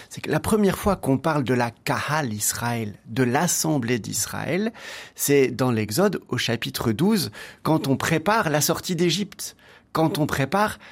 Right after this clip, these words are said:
la première Pâque. Mais c'est très intéressant parce que l'Église pour nous, elle naît d'où, cette assemblée du Seigneur ? Eh bien, de la mort et de la résurrection de Jésus. Donc il y a une continuité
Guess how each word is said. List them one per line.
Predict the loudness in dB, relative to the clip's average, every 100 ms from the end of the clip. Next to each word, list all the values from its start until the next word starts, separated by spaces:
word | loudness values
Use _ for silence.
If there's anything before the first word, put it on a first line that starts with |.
| -20 _ -10
la | -2 -2
première | -2 2 4 4 2 0
Pâque. | -2 -2 -4 -12 -16 _ _ _ _ _ _
Mais | -6
c'est | -4 -4
très | -4 -4
intéressant | -2 -2 -4 -4 -6
parce | -6 -8
que | -4 -4
l'Église | -2 -2 0 0 0 -2
pour | -4 0
nous, | 0 0 -6 _ _ _ -4
elle | -2 2
naît | 2 2
d'où, | 0 -2 -4 -12 _ _ _ _ -8
cette | -2 -2 -4 -12 _ _ _ _
assemblée | -2 0 0 0 0 -2
du | -4
Seigneur ? | -6 -6 -6 -6 -10 -18 _ -20 -20 _
Eh | -8
bien, | -4 -4 -6 -10 -4
de | -2
la | 0
mort | 2 2 0 -6 -16 -20 -20 _ -2
et | -2
de | 0
la | -2
résurrection | -2 -4 -4 -4 0 2
de | 2
Jésus. | 2 2 -2 -4 -16 -4
Donc | -2 2
il |
y | 2
a |
une | 2
continuité | 0 0 0 0 -2 0 0 -2 -2 0 -2